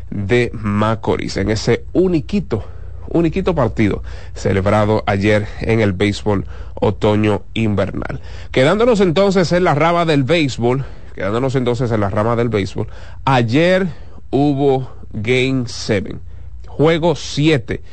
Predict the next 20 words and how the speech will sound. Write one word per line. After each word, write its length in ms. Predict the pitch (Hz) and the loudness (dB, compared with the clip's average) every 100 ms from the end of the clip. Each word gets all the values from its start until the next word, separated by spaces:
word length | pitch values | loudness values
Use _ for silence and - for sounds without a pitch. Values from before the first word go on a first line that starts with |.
| - - | -14 -10
en 300 | - 107 104 | -2 0 2
el 260 | 104 101 98 | 2 2 2
béisbol 540 | 92 131 120 123 127 | 2 2 2 0 2
de 100 | 117 | 2
las 120 | 107 98 | 0 0
Grandes 320 | 123 123 143 | 2 4 2
Ligas, 380 | 196 208 196 127 | 2 2 0 0
específicamente 960 | 110 101 110 120 123 139 120 110 - - - - | -2 -2 -2 0 0 2 0 -2 -4 -6 -10 0
en 200 | 190 185 | 2 4
la 100 | 151 | 2
serie 340 | - 165 165 | 0 0 2
de 120 | 143 | 0
campeonatos 760 | 139 127 120 117 120 110 117 - | 0 0 0 0 0 0 -2 -2
de 140 | 117 117 | -2 0
la 100 | 113 | 2
Liga 300 | 120 113 110 | 2 2 0
Nacional. 640 | 104 107 - 98 82 - - - - - - | 0 -2 -2 -4 -4 -6 -12 -14 -14 -12 0
Partido 760 | 147 139 - 254 233 139 143 - - - - | 2 2 0 0 2 2 0 -8 -14 -16 -8
que 160 | - 131 | -2 0
ganó 440 | 151 143 110 107 | 0 0 0 -2